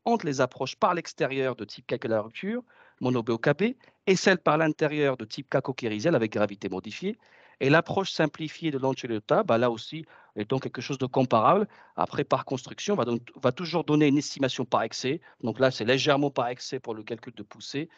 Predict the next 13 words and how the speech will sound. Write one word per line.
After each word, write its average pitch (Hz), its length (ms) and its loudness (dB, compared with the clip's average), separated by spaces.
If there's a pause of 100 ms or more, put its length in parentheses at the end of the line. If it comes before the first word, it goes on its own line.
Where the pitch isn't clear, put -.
(180)
donc - 160 -12
rien 147 160 2
de 151 60 2
dramatique. 123 520 -6 (960)
Et 185 80 -4
pour 175 260 4
le, 147 240 6 (340)
en 147 100 4
présence 165 540 2
d'une 135 140 2
rugosité 139 480 -2
non 123 140 4
nulle, 160 300 0